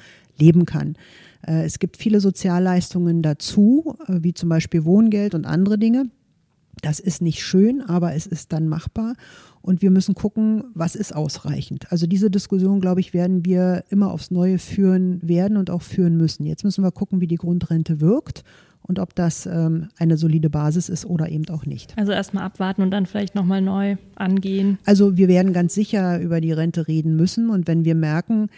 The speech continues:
Speaker 1: das ist ja auch ein Thema, was zur Wahrheit gehört, dass die Klimawende selbst auch sehr, sehr viel Geld kosten wird. Wie stark werden zum Beispiel Rentner dadurch belastet? Dann werden wir darüber reden müssen.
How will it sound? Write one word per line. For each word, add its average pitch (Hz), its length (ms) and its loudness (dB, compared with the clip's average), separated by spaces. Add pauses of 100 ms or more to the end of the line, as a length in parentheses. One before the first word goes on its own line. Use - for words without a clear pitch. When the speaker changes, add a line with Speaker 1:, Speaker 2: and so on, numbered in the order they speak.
(440)
Speaker 1:
das 175 160 0
ist - 180 -4
ja 165 160 0
auch 180 220 2
ein 226 80 2
Thema, 220 420 0
was 190 180 -2
zur 190 140 -2
Wahrheit 180 300 -2
gehört, 196 580 0
dass 165 120 -2
die 170 100 -8
Klimawende 180 840 2
selbst 156 480 -2
auch 143 80 -4
sehr, 175 380 4
sehr 196 160 4
viel - 160 -4
Geld 165 320 0
kosten 208 440 -4
wird. 208 280 0
Wie 185 100 0
stark 170 400 -6
werden 160 220 -2
zum 175 140 -8
Beispiel 160 320 -2
Rentner 180 400 0
dadurch 170 380 0
belastet? 151 520 -4
Dann 147 160 0
werden 143 180 0
wir 151 80 0
darüber 180 320 2
reden 185 260 0
müssen. 139 300 -6